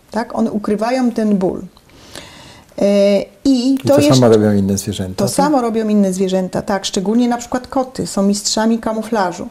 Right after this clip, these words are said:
Speaker 1: Dlatego jeżeli, y, ktoś ma chorego kota, czy ten kot się zaczyna dziwnie zachowywać, trzeba nakręcić film i pokazać lekarzowi film. Dlatego, że lekarz w lecznicy nie dostrzeże bólu,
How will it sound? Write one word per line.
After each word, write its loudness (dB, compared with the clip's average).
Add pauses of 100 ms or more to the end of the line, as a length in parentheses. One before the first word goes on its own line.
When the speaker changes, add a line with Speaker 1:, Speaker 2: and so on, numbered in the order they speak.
(420)
Speaker 1:
Dlatego -4
jeżeli, -2 (480)
y, -4
ktoś -6
ma 0
chorego -2
kota, -4
czy -10
ten -2
kot -4
się -4
zaczyna 0
dziwnie 0
zachowywać, -2 (300)
trzeba -2
nakręcić -2
film 0 (260)
i -2
pokazać -4
lekarzowi -2
film. -2 (880)
Dlatego, -2
że 2 (420)
lekarz -2
w 0
lecznicy 0
nie 2
dostrzeże -2
bólu, -2